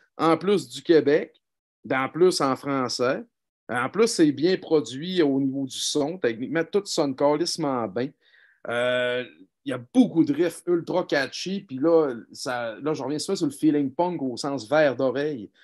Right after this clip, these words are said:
Puis ça, dans le black, dans le trash, c'est pas nécessairement tout en commun à cause de la technicité, de la lourdeur, de l'agressivité. On rajoute des points de même.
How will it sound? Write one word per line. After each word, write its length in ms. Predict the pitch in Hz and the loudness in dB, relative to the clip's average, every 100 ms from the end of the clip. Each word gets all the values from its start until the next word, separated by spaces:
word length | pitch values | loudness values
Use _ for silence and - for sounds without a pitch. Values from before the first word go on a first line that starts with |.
| - _ - | -20 _ -10
Puis 100 | 127 | -6
ça, 220 | - 196 | 0 2
dans 200 | 160 151 | 4 2
le 60 | 135 | 2
black, 340 | 127 156 156 | 2 2 2
dans 140 | 131 120 | -2 -6
le 80 | |
trash, 480 | 110 135 143 147 - | -2 2 2 0 -4
c'est 180 | 120 - | -8 -2
pas 140 | 185 | 0
nécessairement 580 | 202 165 147 151 139 165 | 0 0 -2 -4 -4 -4
tout 140 | 151 143 | -4 -4
en 60 | |
commun 280 | 139 135 156 | -2 0 -2
à 60 | 143 | -2
cause 160 | 127 | -2
de 60 | 117 | -4
la 40 | |
technicité, 540 | 110 - 123 - 127 123 | -6 -10 -10 -6 -6 -4
de 60 | |
la 100 | 107 | -6
lourdeur, 420 | 117 110 107 110 | -8 -10 -8 -8
de 60 | 110 | -8
l'agressivité. 720 | 104 107 113 - 101 - 127 | -10 -10 -8 -8 -8 -6 -6
On 80 | 107 | -6
rajoute 320 | 107 104 113 | -8 -10 -8
des 160 | 110 104 | -8 -6
points 200 | 113 104 | -8 -6
de 60 | |
même. 240 | 117 160 | -4 -4